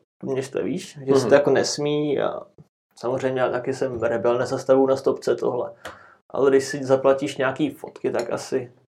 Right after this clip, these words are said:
Speaker 1: asi pak chceš, aby to dělal každej, no. Když se řídíš něčím takovým.
Speaker 2: Mhm.
Speaker 1: Protože jak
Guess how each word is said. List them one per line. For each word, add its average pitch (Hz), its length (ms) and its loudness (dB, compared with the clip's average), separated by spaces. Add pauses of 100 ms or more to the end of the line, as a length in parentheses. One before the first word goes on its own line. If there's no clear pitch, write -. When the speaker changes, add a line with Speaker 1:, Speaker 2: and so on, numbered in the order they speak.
(680)
Speaker 1:
asi - 160 -6
pak 123 160 -4
chceš, - 280 -8
aby 120 120 -6
to - 80 -10
dělal 120 160 2
každej, - 420 -10
no. - 100 -20 (720)
Když 120 140 -10
se 123 120 -6
řídíš - 280 -14
něčím 117 280 -14
takovým. - 420 -14 (320)
Speaker 2:
Mhm. 113 260 -8
Speaker 1:
Protože 143 300 4
jak 147 200 10